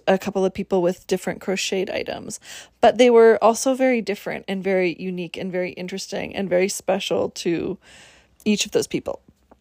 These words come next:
And anyways, I was watching one of the women, um, talk to some people that had walked up, and you could just see her light up and, and just begin to shine as she got to speak about something that she feels really passionate about,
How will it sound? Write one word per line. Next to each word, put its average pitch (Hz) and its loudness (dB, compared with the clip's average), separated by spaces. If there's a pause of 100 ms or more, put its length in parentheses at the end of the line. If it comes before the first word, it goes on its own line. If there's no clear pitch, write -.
And 208 6
anyways, 220 8
I - 4
was 226 6
watching 240 2
one 208 2
of 214 2
the 208 2
women, 185 -2 (360)
um, 190 0
talk 202 2
to 180 0
some 202 -6
people 196 -6
that 180 -4
had 190 -6
walked - -2
up, - -4
and 208 -2
you 214 -4
could 214 -4
just 285 -2
see 233 -4
her 196 -2 (420)
light 202 4
up 185 -2 (520)
and, 190 2
and 190 2
just 196 -4
begin 220 0
to 202 -2
shine 185 -2
as 190 -4
she - -4
got 190 0
to 240 -8
speak - -8
about 190 0 (220)
something 262 -4
that 233 -2
she 226 -2
feels 220 0
really 202 2
passionate 196 -10
about, - -8